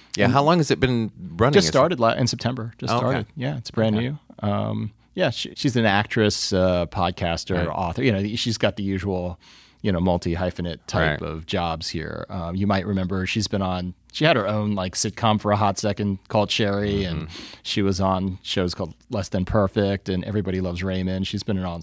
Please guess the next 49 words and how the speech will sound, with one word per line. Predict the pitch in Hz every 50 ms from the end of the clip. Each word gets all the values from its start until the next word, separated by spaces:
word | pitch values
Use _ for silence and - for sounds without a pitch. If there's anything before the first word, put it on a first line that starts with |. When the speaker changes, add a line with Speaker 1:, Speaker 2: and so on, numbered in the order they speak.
| - -
Speaker 2:
all | - 92 101
sorts | 90 - - 82 85 - -
of | 82 80 87 92 - - - -
Speaker 1:
And | - 95 95 87
Thirty | - 101 104 101 85
Rock. | 69 71 71 71 73
Speaker 2:
Thirty | - 117 117 - -
Speaker 1:
I | 117
Speaker 2:
Rock, | 107 104 104 95 92 95
Speaker 1:
loved | 104 110 107
her | 107 98 92
in | 107
Speaker 2:
yes. | 98 98
Speaker 1:
Thirty | - 95 90 90 82
Rock | 76 78 78 78 78 - -
as, | 80 78 73 -
uh, | - 78 76 76
Tracy | - - 87 87 - -
Morgan's | 85 85 85 85 76 80 78 76 -
wife. | 76 78 78 80 101 98 - - _ -
Speaker 2:
Oh, | 117
yeah. | 110 101 73 - - -
No, | 90 87
she's | 82 - - 113 98
Speaker 1:
She | 98
Speaker 2:
very | 104 98 85
Speaker 1:
was | 85 -
Speaker 2:
funny. | 90 78 76 80 80 -
Speaker 1:
awesome. | 73 73 - - - 73 78 82 - -
<laughs> | -
Yeah. | - 90 - - - - - 185 - - - - - - - - - - 196 - -
Speaker 2:
Yeah, | - 98 85
she | 92 - -
seems | - 156 156 139 -
to | 131
know | 110 107 98
everybody, | 92 85 104 90 78 85 80 76 76
too. | - - - - 98
She's | - 107 101 98
well | 95 87 82 -
connected. | - 92 87 87 - 101
I | 95
think | - 120 90
Oprah | - 107 110 107 - 110 98 92
gave | - 101 92 92 87
her, | - - 95
like, | 90 90 90 -
a | 90 85 - - - _ _
fifty-minute | - - 104 - - 110 92 90 92 90 90 85 78